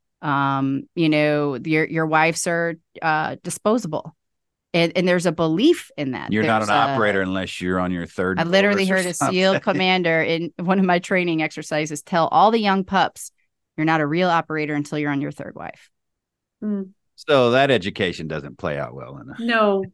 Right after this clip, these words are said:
Speaker 2: the long
Speaker 3: no.
Speaker 2: run.
Speaker 3: Examples of, you know, long-term,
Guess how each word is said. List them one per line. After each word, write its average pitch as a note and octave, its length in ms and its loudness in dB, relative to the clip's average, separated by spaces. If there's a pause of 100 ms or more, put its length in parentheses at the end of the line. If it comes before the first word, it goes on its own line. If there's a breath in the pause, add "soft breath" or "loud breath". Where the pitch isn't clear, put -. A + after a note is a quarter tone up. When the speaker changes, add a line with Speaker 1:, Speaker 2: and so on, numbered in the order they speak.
Speaker 2:
the - 80 -4 (140)
long F#3 120 4
Speaker 3:
no. G3+ 200 6
Speaker 2:
run. F#3 120 -6 (480 soft breath)
Speaker 3:
Examples C4 720 4
of, F#3+ 340 2 (640)
you A#3 100 -2
know, F#3+ 160 4
long-term, G3 1200 0